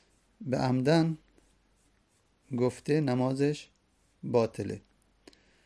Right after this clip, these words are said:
اما اگر به فراموشی باشه، اگر کم باشه نمازش باطل نیست، ولی زیاد باشه نمازش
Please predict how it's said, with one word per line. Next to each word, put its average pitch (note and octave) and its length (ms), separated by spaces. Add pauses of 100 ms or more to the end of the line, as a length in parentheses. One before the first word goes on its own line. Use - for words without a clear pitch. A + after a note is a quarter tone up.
(360)
اما G3 300
اگر G#3 200
به F3+ 120
فراموشی D#3 720
باشه، G3 540 (2500)
اگر E3 260
کم F#3 360
باشه B2+ 380
نمازش C3 460
باطل C3+ 340
نیست، F#3 300
ولی D#3 240
زیاد C#3 320
باشه D3+ 420 (1300)
نمازش B2+ 680